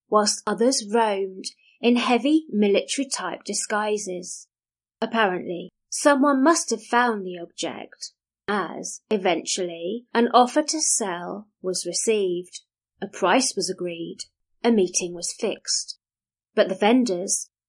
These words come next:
unprepared for such a large reception, apparently, according to the park ranger, chickened out at the last minute. But not before, he says,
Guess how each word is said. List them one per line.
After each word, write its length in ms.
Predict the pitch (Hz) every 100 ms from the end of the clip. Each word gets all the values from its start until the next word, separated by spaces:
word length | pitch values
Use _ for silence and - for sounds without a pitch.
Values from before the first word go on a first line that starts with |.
| -
unprepared 880 | 220 277 311 359 277 277 214 175 180
for 100 | -
such 400 | 208 240 - - -
a 80 | 196
large 500 | 196 214 254 277 -
reception, 840 | 294 262 240 - - 190 175 202 _ _ -
apparently, 880 | - 220 226 196 170 165 170 175 -
according 420 | 208 208 185 185
to 100 | 185
the 80 | 180
park 320 | 185 175 -
ranger, 640 | 208 208 196 180 175 185 - _ _ -
chickened 360 | 277 277 320
out 320 | 240 208 190 202
at 40 |
the 60 | 208
last 380 | 208 170 -
minute. 420 | 185 214 165 - - - _ _ _ _ _ _ _
But 120 | -
not 360 | 214 240 285 -
before, 540 | 208 - 277 269 196
he 160 | 185 196
says, 460 | - 185 185 214